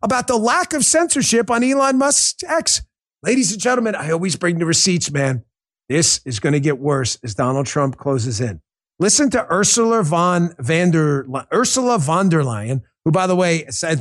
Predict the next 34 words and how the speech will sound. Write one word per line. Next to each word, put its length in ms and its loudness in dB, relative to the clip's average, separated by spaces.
just 360 -2
sounds 340 2
like 220 2
a 60 -2
Bond 340 2
villain 240 -4
again. 300 -8
Here's 220 2
Ursula 380 2
von 200 2
der 100 0
Leyen. 220 0
She 140 0
is 140 2
the 80 0
European 460 2
Commission 440 -2
president. 500 0
Here 100 4
she 140 4
is. 100 4
I 60 2
want 240 2
you 80 2
to 100 4
notice 440 4
here. 200 -8
She's 220 2
complaining, 640 2
by 180 2
the 80 2
way, 340 2
about 320 0
disinformation, 880 2